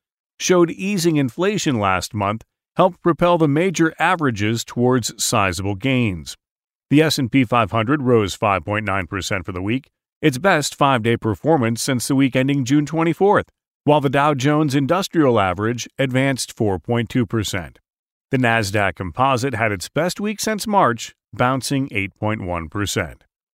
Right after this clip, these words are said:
The moves came after the latest C P I reading placed the annual pace of inflation at seven point seven percent in October and point four percent over the month, while core C P I, which takes out the volatile food and energy categories,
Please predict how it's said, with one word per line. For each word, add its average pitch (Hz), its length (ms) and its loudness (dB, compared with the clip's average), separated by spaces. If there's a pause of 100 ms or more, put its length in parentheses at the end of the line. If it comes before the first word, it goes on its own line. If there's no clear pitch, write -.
(200)
The 151 80 4
moves 170 380 4
came 151 220 2
after 151 240 0
the 135 80 2
latest 151 440 0
C 123 140 0
P 110 200 -2
I 92 140 0
reading 92 420 -4
placed 113 400 -2
the 110 100 -2
annual 107 320 -2
pace 127 300 -2
of 120 80 -2
inflation 101 560 -2
at 95 120 -6
seven 107 360 -4
point 98 240 -4
seven 110 280 -4
percent 104 460 -2
in 98 80 0
October 95 540 -2 (400)
and 127 400 0
point 131 320 0
four 139 200 2
percent 143 400 0
over 139 140 -2
the 139 100 -2
month, 147 320 0 (480)
while 127 400 2
core 185 400 2
C - 200 -4
P 107 200 -2
I, 90 260 0
which 110 240 -4
takes 107 300 -2
out 117 180 2
the 110 80 -4
volatile 104 520 0
food 120 300 2
and 110 140 0
energy 117 400 -2
categories, 92 720 -2